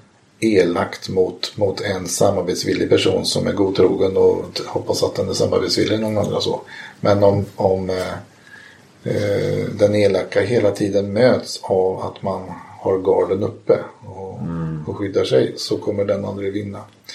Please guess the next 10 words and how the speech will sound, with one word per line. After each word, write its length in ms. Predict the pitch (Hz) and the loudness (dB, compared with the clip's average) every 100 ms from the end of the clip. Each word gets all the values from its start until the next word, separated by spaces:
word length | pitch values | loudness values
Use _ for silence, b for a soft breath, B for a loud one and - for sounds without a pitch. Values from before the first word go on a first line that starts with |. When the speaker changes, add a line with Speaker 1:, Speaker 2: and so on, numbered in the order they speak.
| B B B - | B B B 4
Speaker 1:
Däremot 500 | 113 120 151 127 117 | 6 6 6 4 4
så 120 | 110 | 0
kan 140 | 120 | 0
man 100 | 110 | 2
säga 180 | 104 101 | 4 2
att 100 | 98 | 2
ryktet 440 | 110 107 - - - | 0 0 -2 -4 2
å 80 | 104 | 2
andra 280 | 110 101 | 4 2
sidan 420 | - 226 139 98 | 4 4 6 2